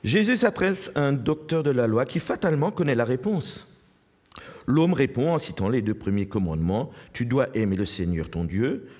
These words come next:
de tout ton cœur, de tout ton être, de toute ta force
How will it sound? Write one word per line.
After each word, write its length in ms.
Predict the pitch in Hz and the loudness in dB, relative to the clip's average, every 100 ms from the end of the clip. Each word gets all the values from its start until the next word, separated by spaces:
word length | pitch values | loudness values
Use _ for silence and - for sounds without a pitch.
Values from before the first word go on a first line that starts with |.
| - - | -16 0
de 100 | 226 | 0
tout 300 | 240 311 285 | 2 0 2
ton 160 | 214 | 0
cœur, 380 | 156 104 98 110 | 0 0 0 0
de 80 | 143 | -2
tout 220 | - 285 | 0 0
ton 200 | 254 156 | 2 2
être, 320 | 120 123 - - - - - | 4 2 -2 -16 -20 -20 -6
de 80 | - | -2
toute 380 | 156 - 311 311 | -2 2 0 4
ta 100 | 160 | 2
force 500 | - 147 160 - | 2 0 0 -6